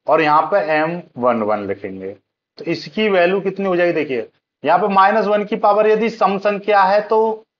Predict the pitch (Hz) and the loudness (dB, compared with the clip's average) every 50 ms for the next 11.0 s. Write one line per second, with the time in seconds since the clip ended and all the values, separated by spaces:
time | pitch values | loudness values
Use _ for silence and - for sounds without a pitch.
0 | _ _ - 190 175 180 160 - - - 170 156 151 151 143 139 127 117 110 110 | _ _ -2 2 2 2 2 0 2 2 2 4 4 2 2 2 2 2 2 2
1 | 107 104 101 104 104 104 - _ _ _ _ _ _ _ _ _ _ _ _ _ | 2 2 0 0 -2 -4 -8 _ _ _ _ _ _ _ _ _ _ _ _ _
2 | _ _ - 151 147 147 147 147 147 - - - 165 160 160 160 170 175 175 170 | _ _ -2 0 2 2 2 0 -2 -4 -2 0 2 2 2 2 0 -2 -4 -6
3 | - _ _ _ _ _ - 127 120 113 107 - - 98 90 85 90 - _ _ | -14 _ _ _ _ _ -8 -6 -6 -6 -6 -6 -8 -8 -8 -8 -12 -16 _ _
4 | _ _ _ _ _ - 117 131 143 147 151 147 - - - 202 190 185 185 185 | _ _ _ _ _ -2 -2 0 0 0 -2 -4 -6 -6 -4 -2 0 2 2 0
5 | 190 185 190 185 - 180 190 190 190 160 117 120 120 113 113 113 117 127 127 113 | 0 -2 -4 -8 -8 -6 -4 -2 -2 -2 0 2 2 4 4 4 2 2 0 0
6 | 117 120 135 - _ _ _ _ _ _ _ _ _ _ - 98 104 101 98 95 | -2 -4 -6 -8 _ _ _ _ _ _ _ _ _ _ -10 -6 -4 -4 -2 -2
7 | 92 98 104 113 _ _ _ _ _ _ _ - 107 131 - 147 151 156 175 185 | -4 -6 -8 -12 _ _ _ _ _ _ _ -8 -2 2 4 4 4 4 2 2
8 | 180 - 214 202 196 190 190 196 202 190 196 196 196 202 196 190 185 185 175 180 | 0 -2 -2 0 0 0 0 -2 -4 -2 0 0 0 0 0 -2 -2 -2 -2 -2
9 | - 190 190 180 170 170 170 175 175 175 170 170 175 175 180 180 - 190 165 131 | -2 -2 -2 -2 -2 -2 -4 -4 -2 -2 -2 -2 -2 -4 -6 -6 -6 -6 -2 0
10 | 131 127 120 117 113 120 123 113 120 123 127 123 117 117 120 120 120 120 127 131 | 2 4 4 4 4 2 2 0 0 -2 -2 -2 -2 0 -2 -2 -2 -4 -6 -6